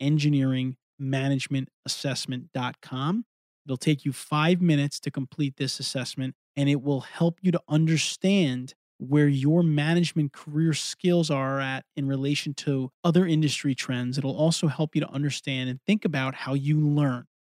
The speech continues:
So do you like live webinars? Do you like videos? Do you like in-person training? What days of the week? What times of the day? It, it's very comprehensive, but only takes you five minutes 'cause I know you're busy.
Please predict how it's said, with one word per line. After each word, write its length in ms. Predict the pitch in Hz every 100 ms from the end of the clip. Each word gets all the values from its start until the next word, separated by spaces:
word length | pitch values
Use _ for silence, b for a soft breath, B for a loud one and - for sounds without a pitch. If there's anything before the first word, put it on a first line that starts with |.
| _
So 260 | - 131 120
do 100 | 135
you 60 |
like 220 | 131 123
live 260 | 156 156 151
webinars? 640 | 131 123 123 120 117 147
Do 160 | - 139
you 20 |
like 220 | 131 120 -
videos? 540 | 156 147 139 123 120 135
Do 140 | -
you 40 | 127
like 220 | 123 -
in-person 500 | 123 - 175 147 156
training? 520 | - 139 123 117 120 _ _
What 160 | 147
days 220 | - 147 135
of 60 |
the 60 | 143
week? 300 | 139 170 -
What 100 | 123
times 300 | - 143 131
of 80 | 139
the 60 |
day? 400 | 127 165 151 123
It, 100 | 127
it's 440 | - 147 - - - -
very 220 | 175 208
comprehensive, 880 | - 202 185 160 139 156 - 180 151
but 180 | 147 -
only 200 | 170 170
takes 280 | 156 156 -
you 40 |
five 300 | 151 139 123
minutes 240 | 131 131 123
'cause 160 | -
I 60 | 131
know 140 | 123
you're 140 | 127 123
busy. 400 | 131 127 127